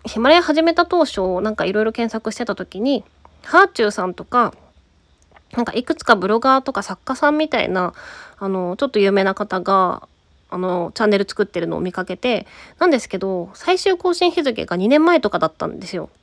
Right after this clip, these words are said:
だからあれはおそらくそういったまだお金が使えるフェーズの時に誘致してた人たちの、まあ、残骸とか、というか、証跡だったんだろうなっていうふうに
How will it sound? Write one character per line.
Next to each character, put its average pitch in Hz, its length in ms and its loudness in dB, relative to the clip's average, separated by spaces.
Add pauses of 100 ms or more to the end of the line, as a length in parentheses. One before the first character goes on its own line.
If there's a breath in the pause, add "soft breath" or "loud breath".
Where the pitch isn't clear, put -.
(500 loud breath)
だ 240 80 -6
か 214 80 -4
ら 185 140 -2
あ 220 60 -2
れ 294 120 4
は 349 280 6
お 226 60 0
そ 302 140 -2
ら 233 140 2
く 226 320 0
そ - 160 -4
う 269 40 4
い 269 40 -2
っ 262 40 -10
た 269 160 0
ま 294 120 6
だ 254 120 2
お - 60 -6
金 262 260 0
が 277 120 2
使 - 260 -4
え 269 40 2
る 277 100 -2
フ 285 100 -2
ェ 269 40 2
ー 269 40 -2
ズ 269 80 -4
の 285 140 0
時 311 280 -4
に 294 280 2
誘 233 100 0
致 190 220 -4
し - 80 -12
て 202 100 -6
た 208 140 -2
人 220 260 -8
た 208 120 -6
ち 196 160 -10
の、 311 200 -2 (380 loud breath)
ま 190 280 -2
あ、 - 160 -20
残 202 280 -2
骸 202 160 -2
と 240 100 -4
か、 - 180 -8 (140)
と - 80 -2
い 202 40 4
う 190 40 -4
か、 190 140 -6
証 214 180 -4
跡 208 300 -4
だ 233 60 -2
っ 226 80 -6
た 180 120 -6
ん - 20 -12
だ 180 80 -6
ろ 190 100 -4
う - 20 -4
な 247 140 -2
っ 262 60 -10
て - 100 -4
い - 20 -2
う - 20 -6
ふ 208 100 -6
う 302 40 -2
に 262 200 -4